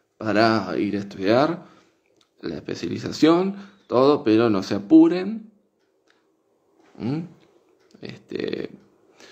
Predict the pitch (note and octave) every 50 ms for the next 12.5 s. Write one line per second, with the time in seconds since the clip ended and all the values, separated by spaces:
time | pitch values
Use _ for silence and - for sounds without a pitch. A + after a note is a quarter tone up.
0 | - - - - _ _ - - C3 C3+ D3+ D3 C3+ C3 A2+ A2 G#2+ A2 - A#2+
1 | G#2+ F#2 E2 D#2+ - F2 - - - D#3 D#3 A2+ E2+ D2 - - E3+ F3 D#3 A#2+
2 | A2 - - G#2+ - - A2 - - F2 F#2 G#2+ G#2+ G#2 - A2 A2 G2+ - -
3 | G2+ G2+ F2+ - G#2 G2+ - G#2 G2+ G2 G2+ - - D2+ D#2+ - - - - F#2+
4 | F#2+ G2 E2 - - D2+ D#2 - - - A2 A#2+ A#2+ A#2+ B2 A2 A2+ A2 A2+ A2+
5 | A2+ - A#2 G2 F#2 G2+ G#2+ G#2 - G#2 G#2+ A2 A2 A2 A2+ G#2+ G2+ G#2+ A2 A2+
6 | A2 A2 - - A2+ A2 A#2+ B2 A2+ - - - - - - - F#2 G2+ G#2 G#2+
7 | - - D#3 C#3+ B2+ A#2+ - - A#2 A2+ A2+ G#2+ G2 G#2 G2+ G2 G2 G2+ G2 G2
8 | - F2 - F#2+ G2+ G2+ G#2 G#2 - C3+ D3 E3 F3 F3 - - - - - _
9 | - G2 A#2 B2 D3 E3 D#3+ D#3 - - D3+ D#3 D#3+ E3 F3 E3+ D#3 D#3+ D#3 B2+
10 | C3 C#3 D3 C#3 - C#3+ C3+ C#3 C3+ A2+ A2+ A#2 B2+ D3 - - - - _ _
11 | _ _ _ _ _ _ _ _ _ _ _ _ _ _ _ - - G2+ G2 F#2+
12 | F#2 F2+ F2+ F#2 D#2+ - - - _